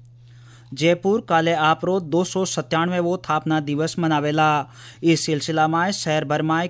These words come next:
कई कार्यक्रम वेला। जलसारी कड़ी माय आज न्यारा न्यारा संगठना का न्यू जयपुर रा संस्थापक सवाई जयसिंह द्वितीय ने याद करी जा। जयपुर जलसारी कड़ी माय कालेऊ न्यारा न्यारा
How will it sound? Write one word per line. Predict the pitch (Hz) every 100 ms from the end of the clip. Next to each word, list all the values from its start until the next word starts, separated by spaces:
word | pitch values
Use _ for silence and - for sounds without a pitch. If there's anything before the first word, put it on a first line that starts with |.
| -
कई | 160 156
कार्यक्रम | 170 151 139 147
वेला। | 151 151 156 156 143 - - - -
जलसारी | 143 165 - 170 143
कड़ी | 156 151
माय | 160 165 185 185
आज | 147 151 160
न्यारा | 156 147 160
न्यारा | 175 170 160
संगठना | - 139 143 143 147
का | 147 156
न्यू | 160 175 185 - - - -
जयपुर | 131 160 160 190
रा | 180 156
संस्थापक | 160 151 - 160 170 180
सवाई | - 160 156 156
जयसिंह | 147 151 185 170
द्वितीय | 160 - 180
ने | 175 175 175 - -
याद | 165 156 139
करी | - 156
जा। | 147 160 160 147 123 - - - 123
जयपुर | 160 170 196 190
जलसारी | 160 156 175 175
कड़ी | - 147 165
माय | 165 170 196
कालेऊ | 165 151 165 170 180
न्यारा | 156 147 160
न्यारा | 165 165 170